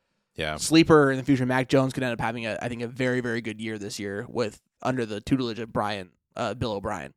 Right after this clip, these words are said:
Speaker 2: That's, I think that's huge for him. Um,
Speaker 1: Yeah, he, he, he's capable of being top ten.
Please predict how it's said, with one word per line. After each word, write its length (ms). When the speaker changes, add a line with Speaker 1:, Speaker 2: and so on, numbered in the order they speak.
Speaker 2:
That's, 260
I 120
think 140
that's 160
huge 200
for 80
him. 160
Um, 560
Speaker 1:
Yeah, 140
he, 220
he, 180
he's 180
capable 280
of 60
being 220
top 240
ten. 400